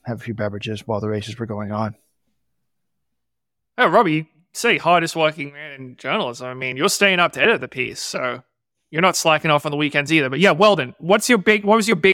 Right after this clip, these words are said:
Speaker 2: takeaway? Like, what hit you? You hit the Let's run dot com homepage on Sunday morning. Tokyo's up there. The ten's up there.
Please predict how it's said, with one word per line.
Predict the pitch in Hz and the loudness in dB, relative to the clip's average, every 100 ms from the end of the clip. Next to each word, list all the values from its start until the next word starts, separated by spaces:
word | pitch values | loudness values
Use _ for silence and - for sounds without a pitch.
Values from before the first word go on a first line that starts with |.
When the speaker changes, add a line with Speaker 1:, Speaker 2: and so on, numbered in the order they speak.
| - | 2
Speaker 2:
takeaway? | - 180 170 151 135 | 0 2 4 4 4
Like, | 143 | 4
what | 160 175 | 2 2
hit | 170 160 | 2 2
you? | 151 | 2
You | 147 143 | 0 0
hit | 180 | 0
the | 165 156 147 _ - | 2 0 -2 _ 0
Let's | 175 185 | 0 2
run | 190 | 2
dot | 180 | 2
com | - 175 151 | 2 0 2
homepage | 160 156 151 147 147 | 0 2 0 0 -2
on | 139 | -2
Sunday | 170 160 | 0 2
morning. | 151 147 143 139 127 _ _ | 2 2 2 0 -4 _ _
Tokyo's | 170 170 180 170 151 | 2 4 4 4 4
up | 160 - | 4 4
there. | 147 143 | 2 2
The | 143 | -2
ten's | 165 165 147 | 0 0 2
up | 151 - | 2 2
there. | 147 139 | 2 2